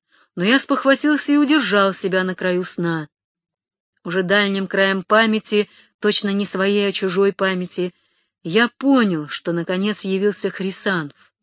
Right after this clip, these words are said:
Он долго гугнил, не в силах успокоиться,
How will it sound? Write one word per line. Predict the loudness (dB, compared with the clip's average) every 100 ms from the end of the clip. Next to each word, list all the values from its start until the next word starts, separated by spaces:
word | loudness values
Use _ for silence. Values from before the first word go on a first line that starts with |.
| _ _ _ _ _ _ _ _
Он | -6 0
долго | 0 2 0
гугнил, | -2 -4 -2 0 2 0 -2 _ _ _
не | -8 -6
в |
силах | 0 0 -2
успокоиться, | -8 -4 -2 0 0 0 -4 -4 -4